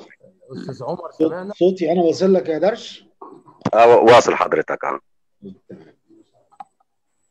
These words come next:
Speaker 2: عشان انا ما بستعملش سماعات عشان وداني وال-، والحاجات دي.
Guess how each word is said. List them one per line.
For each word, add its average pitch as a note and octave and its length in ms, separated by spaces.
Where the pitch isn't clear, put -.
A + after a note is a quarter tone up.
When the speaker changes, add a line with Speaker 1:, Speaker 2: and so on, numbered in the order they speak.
Speaker 2:
عشان A#2 180
انا B2+ 160
ما B2 100
بستعملش A#2+ 560
سماعات A#2 520
عشان A#2+ 260
وداني A#2 460
وال-، F#2+ 520
والحاجات F2+ 540
دي. - 160